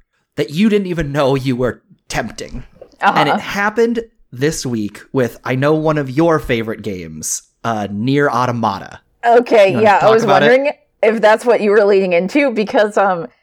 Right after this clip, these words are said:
Speaker 2: actually, that's the scariest thing that happened to me this week, Mikey, too.
Speaker 1: Okay,
Speaker 2: Which
Speaker 1: great.
Speaker 2: is this, the, the secret door that leads to the church in Nier Automata.
Speaker 1: What year did this game come out?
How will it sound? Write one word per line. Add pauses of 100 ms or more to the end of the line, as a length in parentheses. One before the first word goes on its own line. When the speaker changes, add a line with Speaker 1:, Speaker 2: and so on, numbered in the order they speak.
(240)
Speaker 2:
actually, (400)
that's
the
scariest
thing
that
happened
to
me
this
week,
Mikey,
too.
Speaker 1:
Okay,
Speaker 2:
Which
Speaker 1:
great.
Speaker 2:
is
this, (440)
the,
the (100)
secret
door
that
leads
to
the
church (400)
in
Nier
Automata. (520)
Speaker 1:
What
year
did
this
game
come
out?